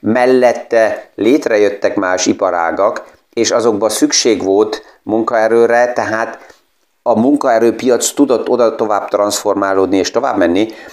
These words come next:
akkor sokan azt mondták, hogy jó, ez egy nagyon romantikus elmagyarázás, hogy nem lesz munkanélküliség, mert lesz más munkahely, de ezt ki fogja megtanulni.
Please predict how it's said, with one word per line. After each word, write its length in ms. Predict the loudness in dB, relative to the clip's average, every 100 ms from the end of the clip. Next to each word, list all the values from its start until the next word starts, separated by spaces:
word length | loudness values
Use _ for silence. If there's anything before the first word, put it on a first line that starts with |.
| -20 -14
akkor 320 | -8 -2 -2 -2
sokan 240 | -2 0
azt 100 | 0
mondták, 220 | -2 -2
hogy 140 | -2 0
jó, 200 | 2 2
ez 140 | 2
egy 140 | 0 0
nagyon 340 | 0 0 0
romantikus 840 | 0 0 0 0 -2 -2 0 0
elmagyarázás, 880 | 2 2 2 0 0 0 0 -2 -2
hogy 120 | -2
nem 180 | 0 2
lesz 160 | 0 0
munkanélküliség, 1080 | 0 0 0 0 0 2 0 0 0 -2 -6 -20 -8
mert 360 | 0 0 2 0
lesz 240 | 0 0
más 280 | -2 -2 -2
munkahely, 540 | 0 0 0 0 0
de 100 | 2
ezt 160 | 0 0
ki 100 | -2
fogja 260 | 0 -2
megtanulni. 760 | -2 -2 0 0 0 -2 -4